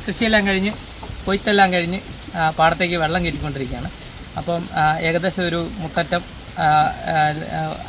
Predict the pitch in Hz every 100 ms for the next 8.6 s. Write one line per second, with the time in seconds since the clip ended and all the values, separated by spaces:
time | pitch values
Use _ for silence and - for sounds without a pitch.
0 | 156 160 175 185 160 147 143 127 120 -
1 | - - - - - 147 156 170 160 -
2 | 160 135 135 143 139 143 165 165 202 202
3 | 220 202 190 185 180 185 170 165 202 220
4 | - - - - - 156 - 170 175 175
5 | 165 170 170 165 160 165 156 156 156 156
6 | 160 - - 160 160 160 156 156 151 147
7 | 165 143 - - - - 151 139 139 151
8 | 147 151 151 151 -